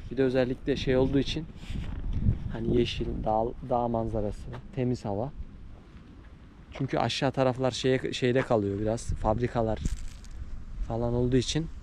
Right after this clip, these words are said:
burada hava biraz daha temiz. Herkes de bu tarafta yaşamak istiyormuş. Güzel ama yani Kocaeli bence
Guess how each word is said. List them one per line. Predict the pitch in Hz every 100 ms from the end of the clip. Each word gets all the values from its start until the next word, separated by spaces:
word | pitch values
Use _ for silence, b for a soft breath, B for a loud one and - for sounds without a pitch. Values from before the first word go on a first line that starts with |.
| -
burada | 120 120 113
hava | 117 127 -
biraz | 131 123 117
daha | 120 110
temiz. | 113 127 147 -
Herkes | 113 - 117
de | 120
bu | 117
tarafta | 123 110 -
yaşamak | 113 - 107 101
istiyormuş. | - 107 107 - - - - - - - - - - - - - - - - 143
Güzel | 139 185 175
ama | 139
yani | 120 113
Kocaeli | - 135 143 151 147 175 - 143
bence | 139 135 165